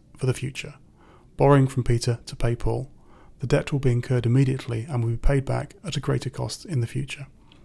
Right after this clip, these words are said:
This is a fundamental choice. Decide what kind of business you are and back that type of business. If you are a software business, then act like one. In order to do that, prioritise quality, architecture and people. Your reward will be a reduced cost of change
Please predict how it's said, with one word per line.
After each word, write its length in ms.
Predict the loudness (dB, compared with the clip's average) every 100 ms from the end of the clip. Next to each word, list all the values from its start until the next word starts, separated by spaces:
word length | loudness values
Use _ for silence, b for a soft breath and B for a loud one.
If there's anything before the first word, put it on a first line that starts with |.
| b
This 160 | -2 2
is 60 |
a 60 | 2
fundamental 480 | 4 4 4 0 -2
choice. 380 | -2 -2 -4 -10 B B B B
Decide 360 | -6 -2 2 2
what 140 | 0
kind 240 | -6 -2 -2
of 100 | 0
business 340 | 0 0 -4
you 120 | -2
are 260 | 0 -2 -4 -12 B B B
and 160 | 0
back 280 | 2 0 0
that 180 | -10 -10
type 220 | -10 -10
of 60 | -8
business. 420 | -10 -10 -14 -16 -18 b b b
If 120 | 0
you 120 | 4
are 120 | 6 4
a 60 |
software 320 | 2 -2 -2
business, 400 | -2 0 -2 -4 -10 -2
then 120 | 0
act 220 | 0 -4
like 180 | -8 -6
one. 240 | -10 -12 -18 _ _ -20 b b b b
In 140 | 2 2
order 160 | 2
to 140 | -2 0
do 180 | 2
that, 320 | 4 2 -4 -10 b b b
prioritise 560 | 0 4 2 0 -4 -2
quality, 560 | 2 2 2 -2 -2 -6 -6
architecture 560 | -4 -4 -6 -8 -8 -4
and 220 | -2 -2
people. 400 | -2 -6 -8 -12 -18 B B B B
Your 180 | -2 4
reward 380 | 4 6 4 4
will 80 | 2
be 140 | 2
a 40 | 2
reduced 460 | 2 0 0 -2
cost 240 | -6 -6 -6
of 80 |
change 420 | -4 0 0 0